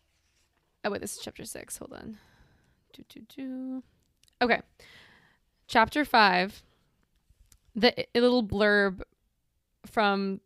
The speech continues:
the, like, the ex-, ex-, excerpts of the books and, or whatever they're from, says,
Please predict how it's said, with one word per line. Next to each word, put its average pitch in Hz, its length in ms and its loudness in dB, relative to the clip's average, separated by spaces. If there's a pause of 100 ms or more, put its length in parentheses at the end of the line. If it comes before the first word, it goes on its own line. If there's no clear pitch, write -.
the, 202 160 0 (220)
like, 190 140 -8
the - 100 -4
ex-, 190 260 -4
ex-, 214 320 0
excerpts 214 440 0
of 196 160 -4
the 196 100 -6
books 185 380 -6
and, 185 280 -10 (560)
or 180 320 -10 (720)
whatever 190 300 -4
they're 202 120 -8
from, 185 300 -8 (720)
says, 190 540 2